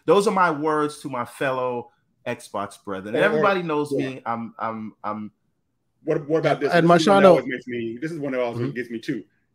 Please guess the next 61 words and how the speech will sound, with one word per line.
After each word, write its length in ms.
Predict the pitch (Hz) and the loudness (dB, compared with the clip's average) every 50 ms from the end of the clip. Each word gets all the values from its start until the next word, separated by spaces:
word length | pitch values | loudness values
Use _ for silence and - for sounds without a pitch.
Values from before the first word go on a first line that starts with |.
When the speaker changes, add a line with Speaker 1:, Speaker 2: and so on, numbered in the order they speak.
| _ - | _ 2
Speaker 2:
They 120 | 156 170 | 2 4
better 220 | - 180 175 160 | 8 8 8 8
bring 260 | - - 160 175 165 147 | 6 4 0 2 2 2
it 80 | 131 | 0
with 120 | 127 135 127 | -2 -4 -4
this 120 | 127 - | -6 -6
show 280 | - - 175 147 131 120 | -2 0 0 0 0 0
in, 100 | 117 123 | -2 -4
in, 140 | 120 117 | -6 -6
in 140 | 127 131 123 | -8 -8 -8
the 60 | 117 | -8
summertime. 540 | 107 - 175 143 123 117 - 117 104 98 92 - _ _ _ _ - | -6 -4 -4 -4 -4 -6 -8 -8 -8 -8 -10 -14 _ _ _ _ 0
Speaker 3:
Like, 180 | 160 151 170 | 2 4 4
it's, 140 | 180 - - | 2 2 6
Speaker 1:
But 120 | 185 226 214 | 6 6 8
Speaker 3:
it's 60 | - | 8
the 140 | 175 190 185 | 6 8 10
end. 320 | 202 208 190 175 - - - | 10 10 10 8 6 4 4
If 140 | 170 170 139 | 4 8 10
they 140 | 180 175 | 10 10
Speaker 2:
Or 20 | 170 | 12
Speaker 3:
don't, 180 | 196 196 196 | 12 10 10
Speaker 2:
what? 80 | 180 - | 10 6
Speaker 3:
it's, 120 | 165 160 - | 4 2 2
it's 180 | - 170 143 | 0 -2 2
bad. 300 | - - 175 165 160 139 | 4 6 6 6 6 6
Speaker 2:
Over 100 | 123 113 | 4 2
for 200 | 131 - 202 214 | 2 2 4 4
them. 100 | 220 220 | 4 2
They're 160 | - - 123 120 | 0 0 0 -2
Speaker 3:
<laughs> 80 | 120 | -4
Speaker 2:
like, 80 | 120 117 | -2 -2
they're 140 | 127 120 127 | -2 0 0
outta 220 | 131 135 143 147 | 0 0 2 2
here. 200 | 143 151 156 160 | 0 0 0 0
Like, 140 | 151 135 120 | 0 -2 -2
they're, 180 | 117 120 123 110 104 | -2 -4 -4 -4 -6
they're 120 | 113 117 | -6 -4
wrapping 300 | 113 120 123 127 127 131 | -2 -2 -2 -4 -4 -6
it 80 | 127 135 | -4 -4
up. 140 | 147 147 - | -4 -4 -6
Or 100 | - 113 | -6 -8
you're 200 | 117 135 147 165 | -6 -6 -6 -6
going 220 | - 165 175 175 170 | -4 -2 -2 -2 -2
somewhere. 300 | - 175 170 180 190 190 | 0 0 0 0 -2 -4
You 180 | - - 320 311 | -8 -12 -16 -18
sit 240 | - - 415 359 - - | -8 -6 -6 -6 -6 -6
your 100 | 113 101 | -6 -6
ass 140 | 98 92 - - | -6 -8 -8 -10
down. 120 | 208 - | -10 -10
You 80 | - 196 | -8 -8
ain't 120 | 127 117 | -10 -10
going 120 | 113 98 95 - | -10 -12 -2 0
nowhere. 280 | 440 - - 427 392 - | 2 2 2 0 -4 -6
Speaker 3:
<laughs> 60 | - - _ - _ _ _ _ _ - - | -8 -14 _ -20 _ _ _ _ _ -18 -14
Yeah. 80 | 127 113 | -6 -2
Speaker 2:
You'll 120 | 107 208 185 | 0 0 2
wait 140 | 190 175 - | 0 0 -2
for 60 | 185 | -2
the 80 | 170 175 | -2 -2
next 280 | 180 165 135 110 - | 0 0 0 0 -2